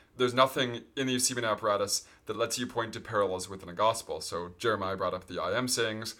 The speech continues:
One might think of the feeding of the four thousand and the feeding of the five thousand that are found in the same gospel, very neat parallel stories. MacArthur claims that there's nothing in the Eusebian apparatus to point out that there's a parallel within the same gospel. And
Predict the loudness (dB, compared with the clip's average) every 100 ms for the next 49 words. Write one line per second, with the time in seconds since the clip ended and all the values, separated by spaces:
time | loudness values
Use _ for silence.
0 | -18 -4 0 2 0 -2 -6 -8 -12 -10
1 | -8 -8 -6 -6 2 2 6 6 4 2
2 | -6 -8 -8 -8 -8 -10 2 6 8 8
3 | 4 4 -4 -6 -2 0 -2 -2 -4 -2
4 | -2 -4 -2 -4 -4 -8 -8 -4 -4 -4
5 | -6 -8 -10 _ -2 2 4 4 2 0
6 | -8 -20 -20 -10 0 6 6 4 0 -4
7 | -12 -18 -4 4 8 8 8 4 4 4
8 | -2 -4 2 2 2 -4 -4 -4 -4 -2
9 | -2 2 4 4 0 -6 -12 -20 -10 -10
10 | -4 -2 4 4 4 -2 0 0 -2 0
11 | 4 6 6 4 -2 0 0 0 0 0
12 | -2 2 2 2 -2 -12 -16 -20 -20 -20
13 | -8 0 2 2 -4